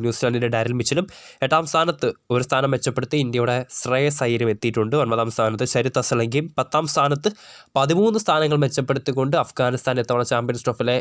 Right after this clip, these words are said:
ഏറ്റവും മികച്ച പ്രകടനം കാഴ്ചവെച്ച ഇബ്രാഹിം സദ്രാനും എത്തിയിട്ടുണ്ട്. ബൗളേഴ്സിൻ്റെ റാങ്കിങ്ങിലേക്ക് വരുവാണെങ്കിൽ, ആ, ശ്രീലങ്കയുടെ മഹേഷ്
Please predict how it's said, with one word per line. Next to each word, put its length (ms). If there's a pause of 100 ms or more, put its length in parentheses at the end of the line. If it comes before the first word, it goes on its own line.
(120)
ഏറ്റവും 240
മികച്ച 260 (160)
പ്രകടനം 380
കാഴ്ചവെച്ച 400 (200)
ഇബ്രാഹിം 420
സദ്രാനും 440 (140)
എത്തിയിട്ടുണ്ട്. 480 (1000)
ബൗളേഴ്സിൻ്റെ 500 (160)
റാങ്കിങ്ങിലേക്ക് 480
വരുവാണെങ്കിൽ, 500 (220)
ആ, 20 (720)
ശ്രീലങ്കയുടെ 520
മഹേഷ് 240